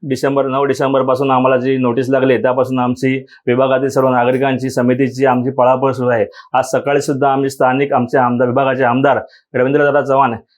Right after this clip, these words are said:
यांच्यासुद्धा आम्ही सकाळी जाऊन चर्चा केली. त्यानंतर स्थानिक नगरसेवक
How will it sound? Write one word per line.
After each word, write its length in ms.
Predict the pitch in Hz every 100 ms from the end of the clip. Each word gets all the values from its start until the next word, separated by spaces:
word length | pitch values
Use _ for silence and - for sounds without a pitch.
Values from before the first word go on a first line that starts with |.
| _
यांच्यासुद्धा 500 | 127 123 147 147 143
आम्ही 160 | 139 143
सकाळी 280 | 139 135 135
जाऊन 140 | 135
चर्चा 280 | 135 117 135
केली. 260 | 131 135 139
त्यानंतर 600 | 135 131 131 123 139 135 - -
स्थानिक 320 | - 127 135
नगरसेवक 680 | 131 127 143 139 143 147 143